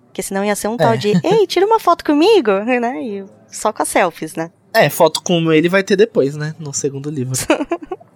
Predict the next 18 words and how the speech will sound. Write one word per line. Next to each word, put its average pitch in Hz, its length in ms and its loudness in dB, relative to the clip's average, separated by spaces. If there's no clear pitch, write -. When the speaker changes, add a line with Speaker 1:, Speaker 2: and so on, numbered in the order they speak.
Speaker 1:
Que 294 60 0
eu 247 60 4
acho 262 120 -4
engraçado 285 460 0
também 269 260 0
quando 247 220 -4
ele 233 160 -6
frisa, 220 400 -6
né, 202 120 -6
que - 160 -8
o, 202 60 -6
o, 175 480 -4
o, 185 100 -8
o 196 60 -2
zelador, 190 580 0
o, - 80 -8
o 175 160 -4
Filch, 202 580 -4